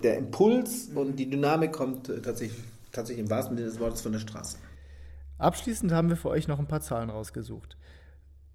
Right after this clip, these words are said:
Speaker 2: Die Autoindustrie in Deutschland setzt dreihundertsechzig Milliarden Euro um, die Fahrradbranche sechzehn Milliarden Euro. Der Bund gibt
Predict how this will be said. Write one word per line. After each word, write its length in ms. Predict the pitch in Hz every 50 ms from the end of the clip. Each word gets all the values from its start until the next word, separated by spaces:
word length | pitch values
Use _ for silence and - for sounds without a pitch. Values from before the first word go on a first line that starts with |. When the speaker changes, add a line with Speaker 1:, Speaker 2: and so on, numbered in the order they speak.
| - - - - - - -
Speaker 2:
Die 60 | 143
Autoindustrie 540 | 131 139 165 208 208 196 202 196 196 - 190
in 80 | 185 170
Deutschland 380 | 143 143 156 - - 165 151
setzt 280 | 143 123 117 - - -
dreihundertsechzig 560 | 127 131 147 156 156 - 143 139 - - -
Milliarden 360 | 151 139 135 123 127 131 131
Euro 300 | - - 127 120 131 139
um, 260 | - 151 160 175 190 190 - - - - - -
die 80 | - 117
Fahrradbranche 840 | - - 123 127 139 160 151 - - 139 139 147 147 143 151 156 151 - -
sechzehn 400 | - - 127 117 - - 120 117
Milliarden 360 | 117 117 113 110 113 117 120
Euro. 360 | 120 120 117 113 113 113 113 - - - - - - - - - - - - - - - - - - - - - - - - - - - - - - -
Der 80 | 151 147
Bund 460 | 113 143 165 208 254 302 - - - - - - - - -
gibt 340 | - 147 143 143 143 -